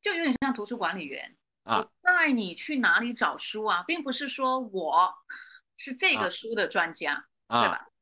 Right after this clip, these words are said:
Speaker 1: 对。
Speaker 2: 嗯，嗯。
Speaker 1: 所以它是一种社群，就是说，嗯，假设现在有，有，有，有十来个人，
Speaker 2: 嗯。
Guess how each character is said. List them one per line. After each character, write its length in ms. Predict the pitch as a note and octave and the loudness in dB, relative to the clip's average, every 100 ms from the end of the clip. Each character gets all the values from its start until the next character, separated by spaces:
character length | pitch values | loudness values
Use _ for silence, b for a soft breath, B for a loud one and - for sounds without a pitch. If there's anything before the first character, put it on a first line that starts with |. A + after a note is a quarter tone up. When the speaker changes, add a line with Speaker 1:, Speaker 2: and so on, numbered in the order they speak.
| _ B2 | _ -4
Speaker 1:
对。 120 | F#3+ | -2
Speaker 2:
嗯， 160 | A#2+ F#2+ _ _ | -2 -6 _ _
嗯。 260 | A#2 B2+ G#2+ | -10 -8 -8
Speaker 1:
所 160 | B3 | -4
以 320 | D4 C#4+ F#3 - _ | -4 -4 -6 -10 _
它 120 | C4 E4+ | -6 -4
是 100 | E4+ | -4
一 60 | |
种 160 | C4+ F3+ | -6 -6
社 220 | - C4+ | -6 -6
群， 200 | - F#3 | -6 -10
就 140 | A#3+ | -8
是 140 | B3 A#3+ | -8 -8
说， 420 | A#3+ A3+ A#3 B3 _ _ _ _ | -6 -4 -4 -8 _ _ _ _
嗯， 680 | F3+ E3 D#3+ D#3+ D#3+ D3+ D3 _ _ _ _ _ _ _ _ - _ _ | -8 -6 -8 -10 -16 -20 -20 _ _ _ _ _ _ _ _ -20 _ _
假 140 | - F#3+ | -2 0
设 160 | D#4 | 0
现 120 | C#4+ D4 | 0 0
在 120 | A#3 | 0
有， 180 | D#3+ D#3 | -2 -6
有， 200 | E3 D#3 | -10 -10
有， 180 | E3+ D#3 | -12 -12
有 120 | E3+ | -8
十 220 | D#3+ - | -6 -2
来 180 | G#3+ A#3+ | 2 2
个 140 | A3 F#3+ | 2 -2
人， 280 | D3+ D3 - _ _ | -2 -6 -14 _ _
Speaker 2:
嗯。 260 | A#2+ B2 | -8 -8